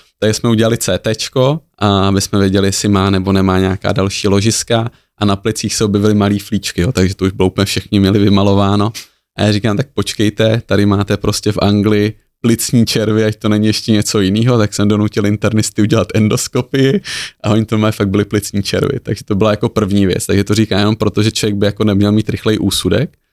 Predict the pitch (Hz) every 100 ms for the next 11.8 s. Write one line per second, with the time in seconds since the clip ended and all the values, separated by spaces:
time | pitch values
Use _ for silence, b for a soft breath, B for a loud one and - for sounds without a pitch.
0 | _ _ - 92 95 101 104 98 98 104
1 | - 113 - 98 101 104 107 104 - 110
2 | - 110 - 110 117 120 131 190 _ _
3 | _ _ _ _ - 104 107 104 107 107
4 | 98 104 104 98 98 - 104 98 95 87
5 | 98 - 98 107 120 110 - 110 110 104
6 | 95 101 107 - 123 120 127 160 _ _
7 | _ _ _ _ _ - 117 107 104 107
8 | 113 107 107 104 104 98 101 107 113 104
9 | 101 104 92 - 101 92 101 98 98 120
10 | 101 92 98 95 - 95 98 95 95 95
11 | - 82 87 92 92 90 98 127